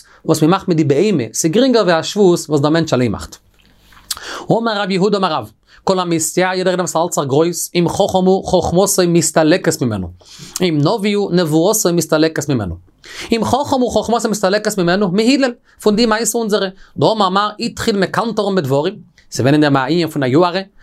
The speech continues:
וקאמר להו, וואס זיי געווען שפעטער, האט פארגעסן, הלכה זו שמעתי ושכחתי. אם נביאו, און ער זאגט, מסתיר, איז נבואתו מסתלקת ממנו. אבער וואו זעט מען דאס מיט דבורה, דבורה די נביאה?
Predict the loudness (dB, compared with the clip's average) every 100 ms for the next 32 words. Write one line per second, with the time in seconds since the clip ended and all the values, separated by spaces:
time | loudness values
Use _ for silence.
0 | -4 0 2 2 2 0 0 0 0 0
1 | 0 0 -2 -2 0 0 0 -2 -2 0
2 | 0 -2 -2 -4 0 2 2 2 0 2
3 | 0 0 -2 -4 -2 -2 -4 -12 -14 _
4 | _ -20 -16 -2 0 2 0 0 0 0
5 | 0 0 -2 -2 0 2 0 0 0 0
6 | 0 -2 -2 0 2 2 2 2 2 2
7 | 0 2 0 0 -2 -4 -2 -2 -4 -14
8 | _ -20 -8 -4 0 0 0 -2 -2 -2
9 | -2 -2 0 2 0 -2 0 2 2 2
10 | 0 2 0